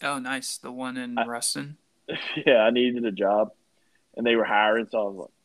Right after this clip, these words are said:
Speaker 2: "Oh, I don't know." I go, I thought I could, like, unload trucks and, like, stock shelves and stuff. They're like, "Oh, no, you're gonna be on the sales floor." Like, okay. So the interview, <laughs> they're in the interview, in the interview, uh,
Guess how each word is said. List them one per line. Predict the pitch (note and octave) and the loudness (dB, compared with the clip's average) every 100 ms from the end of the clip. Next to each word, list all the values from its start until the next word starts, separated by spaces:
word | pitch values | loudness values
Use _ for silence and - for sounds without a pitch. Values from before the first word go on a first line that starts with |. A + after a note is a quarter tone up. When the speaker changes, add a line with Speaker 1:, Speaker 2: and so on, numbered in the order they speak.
| _ - | _ -10
Speaker 2:
"Oh, | G4+ | -2
I | F4 | -2
don't | A2 A2+ | 0 -2
know." | G2 G2 - | -4 -8 -4
I | A#2 | -2
go, | A#2 A2+ | 4 6
I | A2+ B2+ | 6 4
thought | C#3 B2 | 2 2
I | A#2 | -2
could, | - A2+ | -6 -8
like, | G#2+ G2+ | -8 -8
unload | A#2+ A#2+ A#2+ G#2+ | -10 -10 -12 -12
trucks | A#2+ A2+ A2 A#2 | -10 -10 -10 -16
and, | A2 | -16
like, | G2+ G2 _ | -16 -16 _
stock | A#2+ G2 | -10 -10
shelves | - A2+ G#2 A2 | -14 -10 -8 -8
and | B2 | -12
stuff. | - B2+ | -10 -8
They're | B2 | -4
like, | A#2 E3+ | -2 -2
"Oh, | E3 | -2
no, | D3 | -2
you're | C#3 | -4
gonna | F#3 | -6
be | G3+ | -6
on | A#2 | -8
the | - | -8
sales | A#2+ B2 | -10 -10
floor." | G#2 F2 - _ _ _ _ _ _ _ | -16 -20 -20 _ _ _ _ _ _ _
Like, | - - | -20 -8
okay. | D3 C#3+ - A#3 - | -6 0 4 6 4
So | B3+ A#3+ | 4 4
the | A#2 A3+ | 4 0
interview, | A#2+ - C4+ | -2 -2 -4
<laughs> | D4+ - - - - - - | -6 -10 -14 -16 -16 -16 -4
they're | E3 D#3+ D#3 | 2 6 6
in | D#3 | 6
the | C#3 | 4
interview, | D3 D#3+ D#3+ - - _ _ G3+ A3 G3 | 2 2 -2 -10 -16 _ _ -18 -16 -8
in | D#3 D3+ | -4 -2
the | B2+ | 0
interview, | C#3+ D3 C3+ C3 C3 - | 0 0 0 0 0 -2
uh, | A2+ | -6